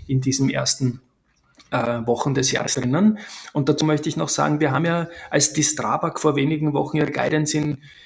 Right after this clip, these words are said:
mehrfacher Hinsicht erhöht hat. Ich meine, sie haben es in Summe nur einmal erhöht, aber sie haben gesagt, es hat mehrere Faktoren dazu gegeben, dass sie optimistisch stimmt. Haben wir ja gesagt, die Bor könnte auch kommen. Die Bor hat bis jetzt noch nichts gemeldet, ist aber trotzdem eine gute Phase an der Börse geschafft und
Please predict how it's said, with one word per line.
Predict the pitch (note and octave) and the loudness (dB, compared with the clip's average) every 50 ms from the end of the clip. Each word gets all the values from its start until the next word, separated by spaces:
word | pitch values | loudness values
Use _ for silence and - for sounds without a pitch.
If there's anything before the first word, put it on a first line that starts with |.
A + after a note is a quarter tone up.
| - - - _ _ _ - | -20 -20 -20 _ _ _ -4
mehrfacher | C3+ C3 D3+ - - - E3 - - | -2 0 2 2 2 0 0 2 2
Hinsicht | D3 E3+ F3 F3 F3 - - | 4 4 4 2 0 0 2
erhöht | D#3+ C3+ C3 F3+ - | 2 2 4 2 2
hat. | C#3 - C3+ | 2 0 0
Ich | B2+ C3+ | 0 0
meine, | D3 C#3+ C#3 | 0 0 2
sie | D#3 | 2
haben | D3+ C#3+ | 2 4
es | C3+ | 4
in | D3 D3 | 4 4
Summe | C#3 - F3 F#3 F#3+ D#3+ | 4 4 4 6 6 6
nur | C#3+ C3+ | 4 4
einmal | D3+ F#3 G3 D3+ C3 | 4 4 4 4 4
erhöht, | C3 B2+ B2 C3 C#3 D3 | 2 2 2 2 2 2
aber | C3+ C3+ C3 | 0 0 0
sie | C3 C#3 | 0 0
haben | C3+ | 0
gesagt, | C3+ C#3+ C3+ - D3 | 0 -2 -2 -2 -2
es | C#3 - | -2 -2
hat | C#3 - | -2 0
mehrere | C#3 C3+ C3+ C#3+ D3 D3 C#3+ C#3+ C#3 | 0 2 2 2 2 0 0 0 0
Faktoren | - C3 - - - D3 F#3 G3 F#3 | 0 -2 -2 0 2 2 4 4 4
dazu | D3+ C3 - - B2+ | 4 2 0 -4 -6
gegeben, | A2+ C3 B2 - B2 A#2 A2+ C3+ C3 | -6 -6 -6 -4 -4 -4 -2 -2 -2
dass | C3+ B2+ - - | 0 0 -2 -2
sie | - B2+ C3+ C3 | -2 -2 -2 -2
optimistisch | C3+ B2+ - - C3 C3 C3 C3 C3 - - - - | -2 -4 -6 -4 -2 -2 -2 -2 -2 -6 -8 -8 -6
stimmt. | - - C#3+ D#3 D3+ C#3 | -4 -2 -2 -2 -2 -2
Haben | C3 C3+ | -2 -2
wir | C#3+ C#3 | 0 0
ja | C#3 | -2
gesagt, | - - C3+ B2 B2 - - | 0 0 -2 -2 -2 -2 -4
die | D3 C3+ | -4 -4
Bor | - - A2+ B2+ C#3+ C#3 | -2 -2 -2 0 0 -2
könnte | - C#3 C#3 C3+ C3+ - C3+ - | -2 -2 -2 -2 0 0 0 0
auch | B2 C3+ - - - | 0 -2 -4 -6 -6
kommen. | - C3 A#2 B2 C#3 D#3+ G3 G#3 G#3 - - - - - - - | -4 -4 -2 -2 0 0 2 2 0 0 -4 -14 -20 -20 -6 -2
Die | - D#3+ | -2 -2
Bor | - B2+ A2+ C3+ D#3 | 0 0 -2 0 0
hat | D#3+ D#3 - | 0 0 0
bis | - D3 - | 0 -2 0
jetzt | D3+ - - - - | -2 -2 -4 -4 -4
noch | D#3 C#3 - | -4 -2 -2
nichts | C#3+ D3 D#3+ - - - - - - | -2 -2 -2 -2 -4 -6 -6 -6 -2
gemeldet, | D3 C3+ B2 A#2+ C#3+ D#3 D#3+ D3 - | -2 -2 0 0 0 0 -2 -2 -4
ist | C#3+ - | -4 -4
aber | D3+ C3 - C#3+ C3+ C3 | -2 -2 -2 -2 -4 -4
trotzdem | - - C3 C3+ - C#3 C3+ | -6 -8 -8 -6 -2 0 0
eine | C3 C3+ | 0 2
gute | C3 C#3+ C3+ - C#3 C3+ | 0 -2 0 0 0 0
Phase | - B2 A#2+ B2+ B2+ - B2 | 0 0 -2 -2 -2 -4 -6
an | A#2+ A#2 | -6 -8
der | A#2+ | -8
Börse | - - A#2+ B2 A#2+ A2+ | -6 -6 -6 -6 -6 -6
geschafft | - B2 - - - - - | -6 -4 -4 -4 -4 -6 -8
und | C3 A#2+ A#2 - - | -12 -12 -12 -14 -18